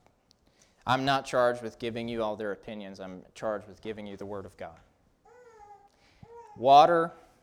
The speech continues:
in the Old Testament was used for cleansing. It symbolically represented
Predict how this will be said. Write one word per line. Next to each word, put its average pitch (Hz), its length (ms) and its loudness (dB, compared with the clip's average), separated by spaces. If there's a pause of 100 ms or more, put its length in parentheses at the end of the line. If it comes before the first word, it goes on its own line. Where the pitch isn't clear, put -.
(120)
in 117 100 -6
the 123 140 -4
Old 135 160 -4
Testament 135 500 -8 (2000)
was 107 100 -12
used 131 260 -6
for 120 140 -10
cleansing. 120 540 -10 (1800)
It 107 100 -12
symbolically 147 1040 0
represented 131 1000 -6